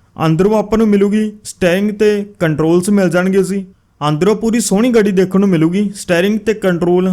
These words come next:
ਤੁਸੀਂ ਚੈੱਕ ਕਰ ਹੀ ਲਏ, ਸਕਰੀਨ ਲੱਗੀ ਹੋਈ ਹੈ ਜੀ। ਬਾਕੀ ਹਰ ਇੱਕ ਚੀਜ਼ ਤੁਸੀਂ ਚੈੱਕ ਕਰ ਹੀ ਰਹੇ ਹੋ। ਤੇਈ ਮਾਡਲ ਦੀ ਗੱਡੀ ਤੁਹਾਨੂੰ ਮਿਲੂਗੀ। ਇਹ ਨੰਬਰ ਸਕਰੀਨ 'ਤੇ ਹੈ ਜੀ ਬਾਈ ਦਾ, ਜਿਨ੍ਹਾਂ ਦੀ ਗੱਡੀ ਹੈ। ਕੋਈ ਵੀ ਜਾ ਕੇ ਦੇਖਣਾ ਚਾਹੁੰਦਾ ਗੱਡੀ ਨੂੰ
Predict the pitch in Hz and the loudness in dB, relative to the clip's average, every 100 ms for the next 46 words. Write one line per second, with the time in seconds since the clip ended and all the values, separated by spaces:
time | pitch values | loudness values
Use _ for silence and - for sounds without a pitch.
0 | 185 180 175 185 165 143 - 160 180 190 | -2 -2 -2 -2 -2 -4 -4 -2 0 2
1 | 185 185 - - - - 180 190 202 160 | 0 -2 -10 -18 -10 -2 0 2 2 0
2 | 180 170 185 185 165 180 160 156 147 180 | 0 2 2 0 -2 -6 -4 -4 -2 -2
3 | 156 175 185 - 180 170 170 - 185 196 | 0 -2 -4 -4 -2 -2 -6 -6 -4 -2
4 | 202 185 160 170 151 120 104 87 76 - | -2 -2 -2 -4 -4 -4 -4 -6 -12 -14
5 | _ _ _ _ - 190 220 208 190 196 | _ _ _ _ -2 0 2 2 2 2
6 | 202 208 190 170 190 220 214 196 170 123 | 2 2 0 0 -2 -2 0 2 2 0
7 | 98 101 101 - _ _ - 139 151 170 | -4 -8 -10 -14 _ _ -6 -2 0 0
8 | 220 214 185 - 185 175 175 202 202 220 | 0 0 -4 -4 -2 -2 -2 0 0 2
9 | 180 185 190 196 175 190 214 185 165 185 | 0 0 0 0 2 2 2 0 0 0
10 | 190 196 208 202 214 165 147 139 170 160 | -2 0 0 2 0 2 0 0 -2 -2
11 | 170 165 170 196 214 180 175 180 | -2 -2 -2 0 2 2 2 0